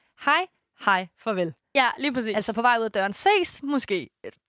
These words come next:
Speaker 1: Ha' det
Speaker 2: nej,
Speaker 1: godt.
Speaker 2: nej, der behøver ikke sådan, begge introductions, not needed, men bare være sådan, "Det er min room-, øh, roomie Rasmus." Og sådan,
Speaker 1: Præcis. Okay, hej.
Speaker 2: "Øh, det er Nana." Mm.
Speaker 1: Ja.
Speaker 2: Altså, ikke,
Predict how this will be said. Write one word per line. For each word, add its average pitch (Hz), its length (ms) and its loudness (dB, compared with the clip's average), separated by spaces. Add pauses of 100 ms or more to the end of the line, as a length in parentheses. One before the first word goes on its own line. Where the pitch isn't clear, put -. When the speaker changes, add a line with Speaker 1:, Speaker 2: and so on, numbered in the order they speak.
(180)
Speaker 1:
Ha' 240 120 4
det 240 100 0
Speaker 2:
nej, 269 100 6
Speaker 1:
godt. 254 100 0
Speaker 2:
nej, 240 100 -8
der 269 80 0
behøver 311 200 4
ikke 294 160 0
sådan, 240 500 -6
begge 254 180 0
introductions, 240 720 -4
not 220 180 0
needed, 233 260 -4
men 240 120 -6
bare 214 120 0
være 208 60 -4
sådan, 208 140 -8
"Det 254 40 -2
er 269 40 0
min 247 160 -2
room-, 208 360 -6
øh, 190 280 -4
roomie 202 240 -4
Rasmus." 196 380 -8
Og 202 120 -12
sådan, 196 100 -14
Speaker 1:
Præcis. 185 540 -6
Okay, 202 260 -2
hej. 180 180 2
Speaker 2:
"Øh, 202 60 -2
det 196 140 -6
er 220 80 0
Nana." 175 220 -4 (120)
Mm. 202 240 -4
Speaker 1:
Ja. 175 140 -10
Speaker 2:
Altså, 202 340 0
ikke, 233 180 -6